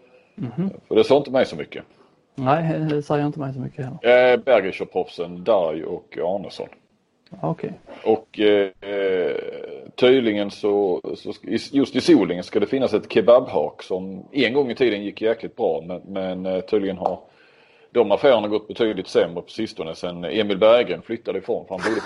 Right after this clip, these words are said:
Speaker 2: på <laughs> ovanvåningen i det huset. Jag har till och med fått en bild på detta, detta hak och kan lägga ut det på, på, eh, mitt Twitter.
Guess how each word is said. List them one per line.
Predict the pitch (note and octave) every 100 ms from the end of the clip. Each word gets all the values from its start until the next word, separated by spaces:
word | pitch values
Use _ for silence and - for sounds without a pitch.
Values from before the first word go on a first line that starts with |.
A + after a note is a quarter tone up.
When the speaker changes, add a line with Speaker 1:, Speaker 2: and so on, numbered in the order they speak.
| F#2+ F2+
Speaker 2:
på | - -
<laughs> |
ovanvåningen | G#2+ A#2+ E2 E2+ - _ F#2+
i | A2
det | G2
huset. | F#2+ - - _ _ - G#3+ -
Jag | F#3 A3+ - F#3+ G3 _ _ _ - -
har | G2 - _
till | - C#3 G#2
och |
med | C3 A#2
fått | B2+ A2+
en | G#2+
bild | G#2 F2+ D#2
på | -
detta, | A2+ - F2+ F2 F2
detta | G#2+ F2
hak | G2+ F#2 -
och | -
kan | F2+
lägga | F#2 F2+ G2+
ut | F2+ _
det | F2
på, | - D#2+ D#2+ -
på, | - F2+ - - - -
eh, | - - - - - - - - - _ _
mitt | - F#2+ -
Twitter. | F#2+ D#2 -